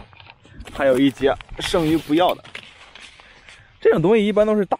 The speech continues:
棚用的比较多，第一次见大田作物用这种地管带的，有点奢侈了。你看几十亩地全铺上这个地管带，不过你不得不说人家这个想法也是不错的呀。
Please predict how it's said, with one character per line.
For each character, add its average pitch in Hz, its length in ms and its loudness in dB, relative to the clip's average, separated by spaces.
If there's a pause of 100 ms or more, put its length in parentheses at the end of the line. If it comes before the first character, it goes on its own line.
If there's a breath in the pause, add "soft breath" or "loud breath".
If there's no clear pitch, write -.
棚 147 260 -6
用 294 160 -2
的 160 80 2
比 117 140 -6
较 104 160 0
多， 135 300 2
第 - 180 -12
一 202 60 -4
次 185 140 -10
见 147 220 0
大 - 180 -4
田 127 240 -8
作 165 140 2
物 139 140 0
用 131 160 -2
这 131 80 -2
种 110 200 -4
地 131 140 -6
管 95 180 -6
带 127 160 2
的， - 140 -4 (680)
有 131 220 -4
点 135 160 0
奢 135 240 -4
侈 127 180 -10
了。 101 100 -8
你 104 80 -16
看 123 200 -12
几 123 160 -12
十 143 160 -14
亩 117 200 -14
地 123 160 -8
全 117 280 -10
铺 - 140 -14
上 120 160 -4
这 107 220 -4
个 104 280 -6
地 120 180 -6
管 104 200 -8
带， 127 240 -6 (640 soft breath)
不 190 100 -10
过 262 180 0
你 190 140 -4
不 247 180 -10
得 226 140 2
不 220 100 -4
说 220 160 -4
人 202 120 -6
家 220 120 -6
这 214 140 -4
个 127 160 0
想 139 240 -8
法 247 160 -8
也 98 160 -10
是 180 240 -10
不 135 180 -14
错 - 280 -8
的 139 100 -4
呀。 - 60 -6